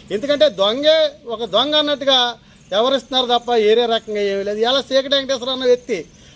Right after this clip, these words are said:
ఆయన అక్కడ దోరపూడి, రామచంద్రపురం, ఆ ఏరియాలో ద-, ఈ, ఈ,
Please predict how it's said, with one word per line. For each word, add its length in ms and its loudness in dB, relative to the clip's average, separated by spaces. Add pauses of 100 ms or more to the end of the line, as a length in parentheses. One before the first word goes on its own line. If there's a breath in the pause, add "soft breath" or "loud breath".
(140)
ఆయన 180 2
అక్కడ 180 -2
దోరపూడి, 540 0
రామచంద్రపురం, 760 0
ఆ 120 2
ఏరియాలో 400 2
ద-, 520 0 (280 loud breath)
ఈ, 80 0 (520)
ఈ, 100 -4